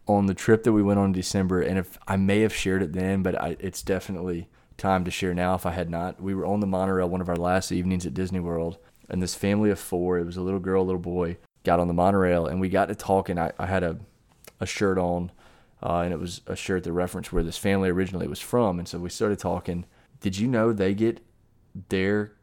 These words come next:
kids' haircuts at Bibbidi Bobbidi Boutique? Hundred percent all the time. And I asked the guy, I said, "This has to be more expensive." And he said, "No, it's actually one of the cheaper places in the Orlando area to get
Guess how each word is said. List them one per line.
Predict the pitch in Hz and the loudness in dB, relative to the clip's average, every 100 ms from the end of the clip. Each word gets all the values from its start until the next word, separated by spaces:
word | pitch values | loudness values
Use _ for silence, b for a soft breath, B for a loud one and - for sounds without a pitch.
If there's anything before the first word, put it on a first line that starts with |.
| _ _ | _ _
kids' | - 101 98 - | -2 0 0 -2
haircuts | 92 90 120 127 - - - _ - | -2 0 0 0 -2 -12 -14 _ -2
at | 90 87 | -2 0
Bibbidi | 92 98 | -2 0
Bobbidi | 92 90 95 90 | 0 0 0 -2
Boutique? | 90 - 92 101 - | -4 -4 -6 -6 -12
Hundred | - - 107 | -10 -2 -2
percent | 104 - 98 - | -2 -2 -2 0
all | 92 | 0
the | 92 | 0
time. | 95 87 85 - b b b b _ - | -2 -4 -4 -10 b b b b _ -2
And | 98 92 - | 0 0 0
I | 98 | 2
asked | 107 127 | 2 2
the | 101 | -4
guy, | 92 90 | -4 -4
I | |
said, | - 90 90 - - | -4 -6 -8 -14 -6
"This | 101 - | -6 -4
has | 127 151 | -2 -2
to | - | -2
be | 98 | 0
more | 95 90 | 2 0
expensive." | 85 - 110 - 90 | -4 -2 -2 -2 -8
And | 90 | -4
he | 95 | -4
said, | - 85 | -4 -4
"No, | 90 95 92 | -2 0 0
it's | 90 90 | 0 0
actually | 92 - 98 95 95 b b b b | -2 -2 -4 -4 -6 b b b b
one | 98 | -2
of | 90 | -2
the | |
cheaper | 87 104 95 95 | 0 -2 0 0
places | 95 92 95 90 | 2 0 0 -4
in | 90 | -2
the | 87 | -2
Orlando | 87 90 90 80 | 0 0 0 0
area | 87 95 87 | 0 0 -2
to | 87 | -4
get | 90 85 - | -4 -6 -6